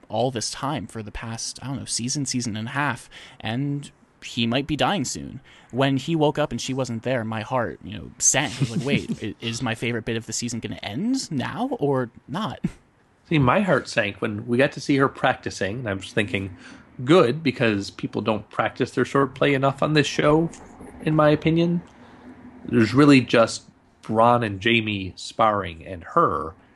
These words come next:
Speaker 2: and you never know when you're going to get into a sword fight, and you want to be ready.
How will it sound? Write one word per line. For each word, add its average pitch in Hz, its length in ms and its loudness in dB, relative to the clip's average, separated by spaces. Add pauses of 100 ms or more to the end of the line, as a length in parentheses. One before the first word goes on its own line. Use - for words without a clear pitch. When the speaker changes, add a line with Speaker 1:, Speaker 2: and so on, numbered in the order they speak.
(220)
Speaker 2:
and 120 160 -2
you 143 100 2
never 208 220 4
know 156 160 6
when 127 160 4
you're 107 100 2
going 113 180 4
to - 80 -4
get 104 180 2
into 104 220 -2
a 82 60 -4
sword 82 300 0
fight, 80 280 -4
and 98 100 -6
you 107 80 4
want 127 180 6
to 104 60 2
be 87 120 -2
ready. 85 420 0